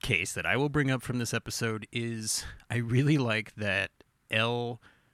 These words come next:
recognizes that Misa is about to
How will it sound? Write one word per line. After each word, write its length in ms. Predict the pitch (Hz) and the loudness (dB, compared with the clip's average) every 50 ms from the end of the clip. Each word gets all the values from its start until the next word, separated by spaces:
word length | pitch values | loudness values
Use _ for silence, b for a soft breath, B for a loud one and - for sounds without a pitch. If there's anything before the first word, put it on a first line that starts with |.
| _ _ _ - | _ _ _ -18
recognizes 1160 | - 104 104 110 110 107 - 131 113 113 120 113 107 110 117 110 110 120 117 120 113 - - | -12 -8 -2 0 0 0 0 -2 -4 -2 -2 0 0 0 0 0 0 0 -2 -2 -2 -6 -8
that 680 | 110 107 110 107 101 98 95 92 - - - - - - _ _ _ _ _ - 113 | -8 -4 -2 -2 -2 -2 -2 -4 -6 -8 -8 -8 -10 -12 _ _ _ _ _ -12 -8
Misa 380 | 104 107 110 110 - 117 110 | -4 -2 -2 0 0 -2 -2
is 100 | 107 104 | -2 -4
about 340 | 110 98 107 104 104 98 - | -4 0 0 0 0 -2 -4
to 260 | - - 127 113 101 | -6 -4 -4 -4 -6